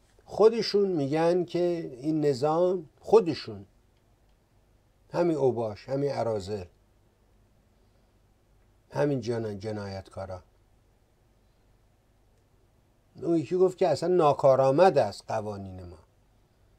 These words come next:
اون یکی گور به گوری رفسنجانی، اون جنایتکار بزرگ، اون معمار این جنایت، گفتش که چی؟ گفت اصلاً باید قانون اساسی رو تغییر بدیم.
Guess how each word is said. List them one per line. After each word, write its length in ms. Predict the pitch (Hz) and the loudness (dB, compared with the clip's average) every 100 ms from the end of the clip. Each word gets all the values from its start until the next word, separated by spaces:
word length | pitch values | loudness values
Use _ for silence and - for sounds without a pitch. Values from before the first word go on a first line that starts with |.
| _ _ _ _ _ _ _ _ _ _ _ _ _ _ | _ _ _ _ _ _ _ _ _ _ _ _ _ _
اون 160 | - 180 | 4 6
یکی 240 | 170 - | 6 2
گور 240 | 165 156 139 | 0 0 0
به 140 | 143 | -2
گوری 340 | 135 139 156 | -2 -2 0
رفسنجانی، 840 | 165 156 131 143 135 139 139 147 175 | 4 2 2 -2 0 0 2 2 0
اون 200 | 165 143 | -2 -2
جنایتکار 840 | 139 139 135 131 127 - 151 160 | 0 4 4 2 -2 4 4 6
بزرگ، 460 | 143 123 143 165 160 | 0 -4 -2 -4 -4
اون 100 | 156 | -4
معمار 560 | 147 131 120 139 175 | -2 -2 -2 2 2
این 300 | 170 151 147 135 _ _ _ _ _ _ _ | 2 -2 -6 -8 _ _ _ _ _ _ _
جنایت، 600 | 147 139 127 120 151 170 - | 0 2 2 2 2 2 -2
گفتش 400 | 156 147 - 139 | -8 -6 -8 -12
که 120 | - | -10
چی؟ 380 | 139 180 190 190 | -8 -4 -2 -4
گفت 240 | 180 156 143 | -6 -6 -4
اصلاً 300 | 143 165 165 | -4 -2 2
باید 180 | 151 | 2
قانون 480 | 131 151 139 135 160 | 2 4 4 4 2
اساسی 500 | 175 143 131 131 - | 2 0 -2 -4 -2
رو 100 | 170 | -2
تغییر 760 | 185 - 135 135 127 151 185 165 | -2 -4 0 0 0 6 6 6
بدیم. 340 | 127 92 87 | 2 -4 -14